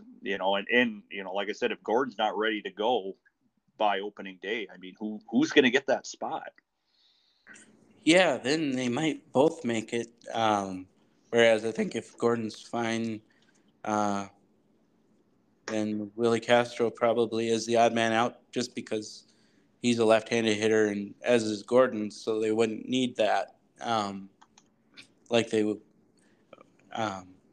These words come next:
Speaker 2: like they might if Gordon's not ready to go. Um, and then, uh, then it'll be up to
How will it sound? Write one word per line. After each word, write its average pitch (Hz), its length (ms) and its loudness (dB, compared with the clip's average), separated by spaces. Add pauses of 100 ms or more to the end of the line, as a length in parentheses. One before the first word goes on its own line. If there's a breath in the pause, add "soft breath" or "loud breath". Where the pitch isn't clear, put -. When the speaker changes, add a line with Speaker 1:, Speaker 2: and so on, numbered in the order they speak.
(140)
Speaker 2:
like 113 220 4
they 113 120 4
might 117 240 6
if 110 260 0
Gordon's 104 400 0
not 104 340 2
ready - 240 -4
to - 80 -18
go. - 280 -6 (400)
Um, 101 500 4 (2000 loud breath)
and 123 100 6
then, 117 160 6
uh, 107 300 4
then 117 160 6
it'll 110 240 2
be 110 160 0
up - 160 0
to 101 400 -2